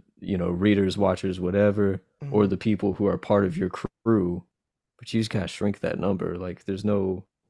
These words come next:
Speaker 1: there is no mainstream anymore.
Speaker 2: Yeah,
Speaker 1: So there's
Speaker 2: yeah.
Speaker 1: no reason for the mainstream numbers.
Speaker 2: True, and that's a good, I think that's a good, that's a good thing to sort of, like, wrap up on is, is, is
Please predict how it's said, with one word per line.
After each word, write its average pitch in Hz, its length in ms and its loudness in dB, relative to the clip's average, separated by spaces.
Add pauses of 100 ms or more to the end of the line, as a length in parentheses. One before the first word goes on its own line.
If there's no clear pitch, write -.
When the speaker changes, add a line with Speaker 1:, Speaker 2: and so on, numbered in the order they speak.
(420)
Speaker 1:
there 110 120 4
is 139 140 8
no 120 140 6
mainstream 98 580 0
anymore. - 600 -8 (100)
Speaker 2:
Yeah, 143 320 -10 (140)
Speaker 1:
So - 160 -4
there's 101 160 0
Speaker 2:
yeah. 107 80 2
Speaker 1:
no 110 60 8
reason 104 380 4
for 98 120 -4
the 87 100 -2
mainstream 92 580 -2
numbers. 90 640 -4 (580)
Speaker 2:
True, 156 420 -6 (360)
and 165 120 -6
that's 196 180 -4
a 175 40 -6
good, 165 160 -6
I 196 100 -4
think 202 160 -8
that's 202 180 -4
a 165 40 -8
good, 156 280 -6
that's 160 180 -6
a 160 60 -10
good 151 240 -10 (580)
thing 151 180 -8
to 139 80 -8
sort 147 240 -10
of, 139 80 -12
like, 135 300 -8
wrap 151 340 -8
up 165 180 -6
on 156 240 -6
is, 139 260 -10
is, 135 340 -8
is 139 440 -10